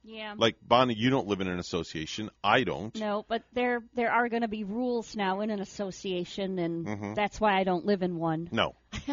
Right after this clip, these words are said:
Speaker 2: because I don't like following the stupid rules that you can't put up Christmas lights
Speaker 1: Yeah.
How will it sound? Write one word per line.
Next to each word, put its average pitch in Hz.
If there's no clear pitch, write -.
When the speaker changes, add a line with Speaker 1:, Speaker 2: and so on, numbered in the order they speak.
Speaker 2:
because 123
I 120
don't 160
like 147
following 131
the 104
stupid 110
rules 110
that 104
you 101
can't 120
put 120
up 104
Christmas 107
lights 85
Speaker 1:
Yeah. 185